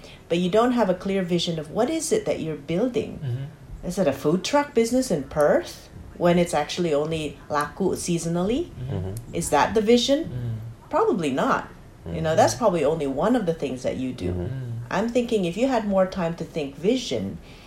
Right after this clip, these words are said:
Speaker 1: you might think of, you know, other types of incomes that you can make with it. With this food business in Jakarta, what's the vision? Well,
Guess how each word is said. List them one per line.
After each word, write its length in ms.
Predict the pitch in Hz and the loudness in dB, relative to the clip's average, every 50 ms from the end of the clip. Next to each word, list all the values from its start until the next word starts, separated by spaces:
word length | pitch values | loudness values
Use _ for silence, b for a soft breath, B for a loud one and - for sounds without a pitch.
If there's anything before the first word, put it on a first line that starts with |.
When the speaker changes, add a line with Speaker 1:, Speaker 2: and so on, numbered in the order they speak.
| B B B B B B B B - | B B B B B B B B -4
Speaker 1:
you 100 | 202 208 | -2 2
might 260 | 226 226 208 165 - | 4 4 4 4 2
think 240 | - 196 185 180 - | 0 -2 -2 0 2
of, 300 | 170 151 151 160 - - - - - - - - - - - - - - - | 0 0 0 -2 -10 -18 -20 -20 -20 -20 -20 -20 -20 -20 -20 -20 -16 -6 -2
you 120 | 156 165 | -2 0
know, 300 | 156 143 139 127 - - - - - - - - - - | 0 0 0 0 -2 -6 -10 -18 -20 -20 -20 -12 -2 2
other 280 | 160 185 180 190 190 180 | 4 6 8 8 8 6
types 360 | - 175 160 147 143 - - | 6 2 -2 -2 -2 -2 -4
of 100 | 147 135 143 | -6 -4 -4
incomes 400 | 139 135 135 139 127 131 127 - | -6 -6 -6 -8 -8 -6 -6 -6
that 140 | 117 - | -6 -6
you 60 | 127 123 | -6 -8
can 220 | - 135 131 135 | -8 -8 -8 -6
make 240 | 139 139 139 139 - | -6 -6 -6 -6 -8
with 140 | 120 110 - | -8 -8 -8
it. 160 | - - - | -8 -8 -6
With 140 | 160 175 180 | -6 -4 -2
this 160 | 202 190 - | -4 -4 -4
food 280 | - - 254 285 254 | -4 -2 -2 0 2
business 380 | - 208 196 190 185 175 165 165 | 2 2 2 2 0 -2 -2 -2
in 180 | 160 160 151 143 | -4 -6 -6 -8
Jakarta, 460 | - 156 147 170 170 175 165 143 139 | -8 -8 -6 -4 -4 -2 -2 -2 -2
what's 260 | - 202 240 240 - | 0 -2 -2 -2 -4
the 60 | - | -6
vision? 400 | 220 254 277 269 277 185 151 147 | -2 -2 -2 -2 -2 -2 -4 -2
Well, 240 | 151 160 156 - | -2 -2 -2 -4